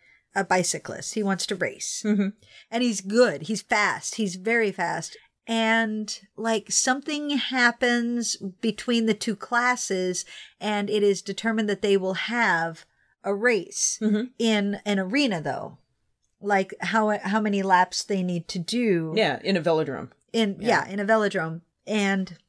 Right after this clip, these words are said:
Speaker 1: he gets, like, three of his buddies, and it's very Good Will Hunting for somebody who's a little bit more, um, modern, very Good Will Hunting, and that his three
Speaker 2: Okay.
Speaker 1: friends are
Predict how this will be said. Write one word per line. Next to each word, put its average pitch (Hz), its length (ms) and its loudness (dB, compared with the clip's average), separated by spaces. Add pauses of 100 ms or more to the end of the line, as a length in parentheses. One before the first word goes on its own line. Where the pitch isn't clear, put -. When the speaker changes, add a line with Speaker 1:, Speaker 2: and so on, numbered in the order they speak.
(200)
Speaker 1:
he 202 200 -6
gets, 226 280 0
like, 196 200 0
three 285 280 0
of 277 120 0
his 254 160 0
buddies, 180 760 0
and 196 100 -2
it's 202 120 -2
very 254 240 4
Good 214 280 0
Will 196 220 2
Hunting 185 480 -2
for 175 260 -2
somebody 175 320 -2
who's 175 120 0
a 185 40 -2
little 180 140 0
bit 170 140 -2
more, 165 340 -4 (460)
um, 160 420 -6
modern, 185 480 0 (340)
very 220 140 2
Good 208 160 2
Will 196 140 0
Hunting, 196 500 -2
and 185 100 -2
that 180 220 -2
his 208 240 2
three 233 220 0
Speaker 2:
Okay. 220 80 -2
Speaker 1:
friends 214 340 2
are 185 240 2